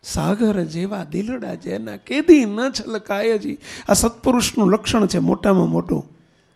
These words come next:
કે જેની પાસે હજારો નદીઓ આવીને પોતાની, પોતાના કચરાને અંદર ભરી દે અને છતાંય દરિયો કોઈ દિવસ છલકાશે નહીં અથવા ના કહેશે નહીં.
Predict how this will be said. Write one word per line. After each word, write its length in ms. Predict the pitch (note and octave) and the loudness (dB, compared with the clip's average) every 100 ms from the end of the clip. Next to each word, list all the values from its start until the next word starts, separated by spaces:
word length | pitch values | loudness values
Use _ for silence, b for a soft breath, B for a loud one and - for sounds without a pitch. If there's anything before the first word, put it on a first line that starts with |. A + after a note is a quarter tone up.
| _ _ _ _ - | _ _ _ _ 2
કે 100 | F#3 | 6
જેની 340 | F3 G#3 A3 | 8 8 8
પાસે 340 | F#3+ F#3+ F#3+ | 8 8 6
હજારો 540 | D3 D3+ F3+ G3+ G3+ F#3 | 4 6 8 10 10 8
નદીઓ 400 | F3 E3+ G3+ F#3+ | 6 4 6 8
આવીને 380 | F3 F#3+ G3 F3+ | 8 6 6 4
પોતાની, 420 | F3+ F3 F#3 E3+ - _ _ _ _ _ _ - | 2 2 2 0 -4 _ _ _ _ _ _ -4
પોતાના 320 | F3+ G3 F3+ | 2 4 4
કચરાને 580 | - F3+ - G3+ G3 F#3 | 2 2 4 4 6 4
અંદર 280 | F3 F#3+ D#3 | 4 2 2
ભરી 300 | C3+ E3+ G#3 | 4 6 6
દે 200 | F#3 C#3 - B B | 4 2 -6 B B
અને 180 | F3 E3+ F3 | 0 2 0
છતાંય 300 | F3 F#3 E3 | 2 2 2
દરિયો 480 | D#3 E3+ G3+ F#3+ E3 | 2 2 4 4 4
કોઈ 260 | E3+ F#3+ | 2 2
દિવસ 320 | F3 E3 D#3 | 4 2 0
છલકાશે 680 | - E3+ F3 - E3 C#3+ D#3+ | -2 -4 -2 -2 -4 -4 -8
નહીં 260 | D#3 - _ - | -8 -16 _ -8
અથવા 260 | - - D#3+ | -6 -2 -4
ના 300 | C#3+ E3 F3 | -2 -4 -2
કહેશે 440 | E3+ E3+ E3 G3+ | -2 -2 -2 -6
નહીં. 180 | - | -6